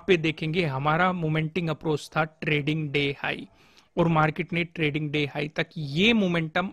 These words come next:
आपको दिया है। फिर यहाँ पे एक और सवाल उठता है, मार्केट ने ट्रेडिंग डे हाई का ब्रेकआउट दे दिया, यहाँ पे भी अपॉर्चुनिटी एक्टिवेट होती है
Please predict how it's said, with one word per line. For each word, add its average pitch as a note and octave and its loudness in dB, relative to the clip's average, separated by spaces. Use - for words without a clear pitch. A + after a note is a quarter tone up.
आपको D3+ -2
दिया - -8
है। - -20
फिर A3 4
यहाँ F#3+ 6
पे A3+ 2
एक E3 2
और D3 2
सवाल - -10
उठता - -18
है, - -20
मार्केट F3 4
ने A3 2
ट्रेडिंग F3+ 2
डे E3 2
हाई D3+ -4
का F#3+ -4
ब्रेकआउट D3 -2
दे C#3+ -10
दिया, - -16
यहाँ C#3 -8
पे F#3 0
भी A#3 -2
अपॉर्चुनिटी G#3+ -4
एक्टिवेट G3 -6
होती F3+ -12
है F#3+ -12